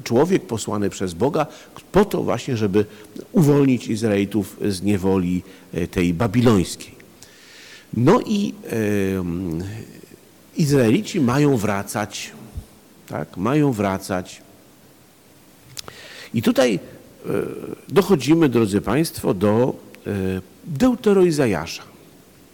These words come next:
tak? Bo, e, treścią właśnie Deuteroizajasza to jest, e, czyli tego proroka, który, którego fragment od czterdziestego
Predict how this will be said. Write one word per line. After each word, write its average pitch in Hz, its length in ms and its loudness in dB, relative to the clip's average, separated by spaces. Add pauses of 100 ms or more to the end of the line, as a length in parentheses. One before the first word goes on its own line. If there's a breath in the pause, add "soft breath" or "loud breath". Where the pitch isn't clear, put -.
(180)
tak? - 300 -10 (760 loud breath)
Bo, 143 320 4 (220)
e, 107 380 2
treścią 196 640 0
właśnie 117 400 -2
Deuteroizajasza 113 1500 0 (640 loud breath)
to 170 140 0
jest, - 420 -2
e, - 40 -6 (800)
czyli 135 160 -2
tego 120 260 0
proroka, 135 540 2
który, 107 720 0
którego 101 300 -4
fragment 107 580 -4
od 98 100 -6
czterdziestego 113 880 -2